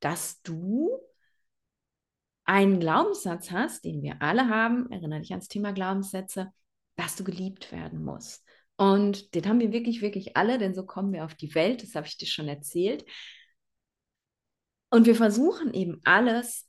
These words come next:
um das real, um das wirklich zu machen. Und daraus entwickelt sich bei Vata-Menschen eben ganz häufig dieses,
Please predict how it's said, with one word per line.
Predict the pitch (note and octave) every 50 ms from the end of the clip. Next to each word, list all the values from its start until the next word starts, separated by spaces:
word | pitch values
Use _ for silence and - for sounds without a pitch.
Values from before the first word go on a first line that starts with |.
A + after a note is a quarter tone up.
| _ _
um | - G#3 G#3 G#3+ A3 A3 A3 A3 A3 - -
das | F#3 F3+ G#3 A3 - - - - _ _ _
real, | - F3+ F3+ F#3+ F#3 F3+ E3 F3 F3+ - G#3 F#3 G3+ A#3 A#3 A3+
um | G3+ F#3+
das | F3+ F#3 F3 F3 E3+
wirklich | F3+ G#3+ A#3 A#3 A#3+ G#3+ G#3+ - -
zu | - - F#3+
machen. | F3 E3 F3 F3 - G3+ G3+
Und | - - E3+ E3+ - - _ -
daraus | E3 F3 G3 A3+ A3+ A3 G#3 G3 G3+ G3+ -
entwickelt | - E3+ E3+ - - G3 F#3+ - F#3+ F#3+
sich | - F3+ F3 - -
bei | - F#3 E3+ E3+
Vata-Menschen | E3+ E3+ F3 - F3+ E3+ E3 E3 D#3+ D#3+ D#3 - E3 E3 - -
eben | - E3+ E3+ F3 E3+ E3
ganz | D#3+ E3 F3+ F#3 F#3 -
häufig | F3+ E3+ E3+ F3 E3+ - - -
dieses, | - E3 E3 D#3+ D#3